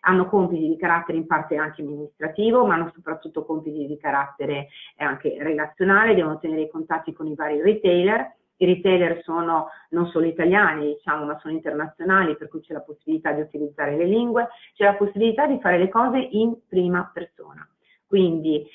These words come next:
eh, le posizioni di stage, questo vale sempre, che noi apriamo, sono posizioni in cui sì, noi accogliamo, eh, degli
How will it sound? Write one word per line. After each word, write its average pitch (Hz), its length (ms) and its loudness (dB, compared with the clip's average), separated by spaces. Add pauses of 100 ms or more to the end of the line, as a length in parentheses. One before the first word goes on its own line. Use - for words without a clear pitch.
(180)
eh, 156 320 -4
le 175 100 0
posizioni 196 460 0
di 196 180 2
stage, 175 340 2
questo 190 260 -2
vale 160 320 0
sempre, 147 560 -4
che - 80 -6
noi 170 180 -2
apriamo, 156 580 -2
sono 175 180 -2
posizioni 175 840 -2 (260)
in 190 160 2
cui 190 500 4
sì, 202 260 2
noi 170 260 0
accogliamo, 160 1000 0 (200)
eh, 160 80 -8
degli 160 240 -2